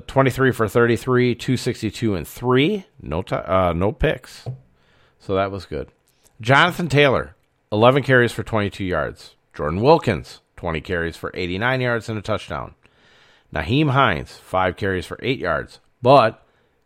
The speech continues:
Nyheim Hines had three receptions on five targets for fifty-four yards and two touchdowns.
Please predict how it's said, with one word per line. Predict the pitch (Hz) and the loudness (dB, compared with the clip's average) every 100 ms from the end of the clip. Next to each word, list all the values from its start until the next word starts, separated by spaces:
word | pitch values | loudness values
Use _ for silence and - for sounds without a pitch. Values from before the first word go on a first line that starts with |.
| _ | _
Nyheim | - 78 90 78 | -8 -6 -4 -6
Hines | 87 87 82 76 | -6 -6 -8 -6
had | 90 78 71 69 _ _ _ - | -4 -4 -6 -14 _ _ _ -8
three | 90 | -6
receptions | 98 92 98 - 95 | -4 -4 -6 -6 -8
on | 85 82 | -8 -6
five | - 87 78 | -4 -4 -4
targets | 80 78 - | -6 -6 -10
for | - 69 | -14 -12
fifty-four | 76 - 67 - 64 | -12 -12 -16 -12 -10
yards | 60 57 - | -8 -10 -14
and | - | -20
two | - | -20
touchdowns. | - 123 123 160 165 180 - | -6 -6 0 2 4 2 -6